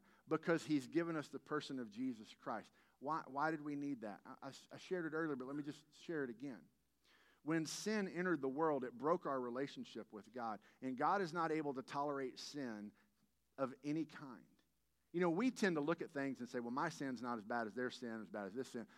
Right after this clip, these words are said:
But no, God cannot tolerate any sin. And so something had to be done for us to be restored in a right relationship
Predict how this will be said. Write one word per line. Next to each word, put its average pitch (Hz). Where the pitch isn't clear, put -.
But 156
no, 165
God 190
cannot 160
tolerate 156
any 190
sin. 143
And 147
so 175
something 202
had 170
to 151
be 139
done 151
for 131
us 151
to 139
be 139
restored 156
in 135
a 131
right 131
relationship 120